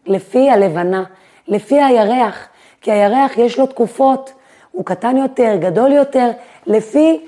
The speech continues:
המצב של הלבנה, אנחנו קובעים את ראשי החודשים שלנו, את החגים שלנו, ומהם בעצם נגזר כל סדר היום היהודי, כל מעגל השנה היהודי,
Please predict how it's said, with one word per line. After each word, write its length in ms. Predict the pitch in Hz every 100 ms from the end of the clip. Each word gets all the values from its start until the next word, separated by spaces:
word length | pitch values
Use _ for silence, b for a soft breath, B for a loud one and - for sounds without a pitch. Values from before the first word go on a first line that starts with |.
| B 247
המצב 420 | 214 220 269 277
של 180 | 254 269
הלבנה, 560 | 220 190 196 214 254 277 - B B -
אנחנו 300 | 233 262 262
קובעים 380 | 233 185 254 233
את 120 | 202
ראשי 220 | 202 262
החודשים 640 | 254 226 208 202 254 254
שלנו, 460 | 240 269 233 214 190 - B B -
את 100 | 214
החגים 580 | 233 214 185 214 294 302
שלנו, 500 | 302 277 254 240 233 226 B B 226
ומהם 380 | 214 240 285
בעצם 320 | 233 247 269 262
נגזר 540 | 214 185 214 254 262 254 B B B -
כל 320 | 302 311 320
סדר 420 | 311 285 269 254
היום 340 | 214 214 233 233
היהודי, 540 | 196 180 175 151 185 180 _ _ b b b
כל 280 | - 277 302
מעגל 400 | 285 247 196 240
השנה 440 | 262 247 220 214 233
היהודי, 580 | 233 202 180 156 196